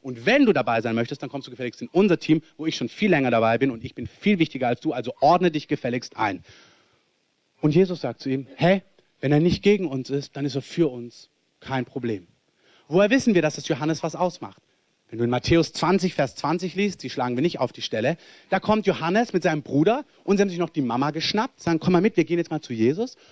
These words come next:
Und dann kommen die drei an bei ihr, sagen so: „Jesus, wir wollen dich mal was fragen.“ Und dann sagt Jesus: „Was wollt ihr?“ Und dann sagt die Mama:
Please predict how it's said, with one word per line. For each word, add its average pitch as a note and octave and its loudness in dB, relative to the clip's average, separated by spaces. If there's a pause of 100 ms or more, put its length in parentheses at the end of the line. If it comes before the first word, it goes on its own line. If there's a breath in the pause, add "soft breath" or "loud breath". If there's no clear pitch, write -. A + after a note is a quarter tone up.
(240 soft breath)
Und D3+ 2
dann D3+ 2
kommen F#3 0
die E3 -2
drei C3+ -4
an G3 -2
bei G3 4
ihr, F3+ 2
sagen D#3 -6
so: C3 -6
„Jesus, G#3 2 (240 soft breath)
wir C#3 -2
wollen F3+ 4
dich F#3 -2
mal F3 -2
was - -4
fragen.“ B2 -4
Und A#2+ -12
dann B2+ -4
sagt A#2+ -8
Jesus: A#2+ -10 (100)
„Was G2+ -8
wollt A#2+ -2
ihr?“ A#3+ 2 (360 soft breath)
Und D#3 0
dann E3+ 2
sagt F3 -2
die F3 0
Mama: F#3+ 2